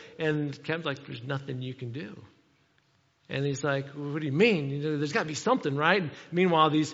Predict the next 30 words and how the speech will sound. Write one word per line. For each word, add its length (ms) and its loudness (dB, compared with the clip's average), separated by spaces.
these 140 -4
boats 260 6
start 220 0
past 360 4
him, 80 -2
and 60 0
of 140 -4
course, 360 2
they 100 -4
did 160 -4
a 20 -4
little 180 -4
retaliation, 880 0
uh, 220 0
Christian, 560 -4
uh, 180 2
trash 360 -4
talk 260 -6
back 240 -4
at 160 -4
him, 140 -6
and, 380 0
um, 280 2
had 140 -2
a 40 -2
little 180 -2
fun 280 0
with 140 -2
him, 320 4
right? 300 0